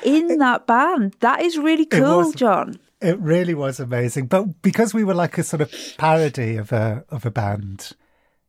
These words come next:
Speaker 2: the audience, in a way, their, their excitement and their kind of screaming and cheering,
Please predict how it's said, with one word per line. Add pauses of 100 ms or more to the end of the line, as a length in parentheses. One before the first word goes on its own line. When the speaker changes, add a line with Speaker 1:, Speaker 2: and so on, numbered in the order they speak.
(220)
Speaker 2:
the
audience,
in
a
way, (100)
their,
their
excitement
and
their
kind
of
screaming
and
cheering,